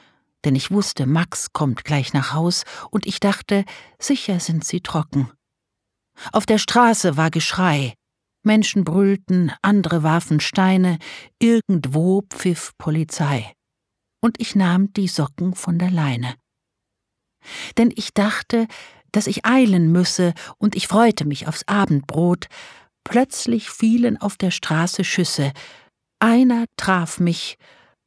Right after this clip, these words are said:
und da war ich tot. Ach,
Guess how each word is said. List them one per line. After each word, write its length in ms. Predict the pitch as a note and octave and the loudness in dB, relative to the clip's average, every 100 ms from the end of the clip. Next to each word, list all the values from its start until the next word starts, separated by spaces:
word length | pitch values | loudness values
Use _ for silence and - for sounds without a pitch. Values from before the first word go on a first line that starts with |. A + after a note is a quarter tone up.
| _ | _
und 240 | - G3+ G3 | -4 -2 0
da 360 | F#3 G#3+ A#3+ - _ _ _ _ | 0 -2 -6 -12 _ _ _ _
war 240 | - F3+ D#3+ | -2 -2 -2
ich 180 | G#3+ - | -6 -8
tot. 440 | - A3+ D#3 - _ _ _ _ _ _ _ _ _ _ _ _ - | -4 -2 -2 -8 _ _ _ _ _ _ _ _ _ _ _ _ 0
Ach, 520 | G3 D#3 - - | 0 0 -6 -10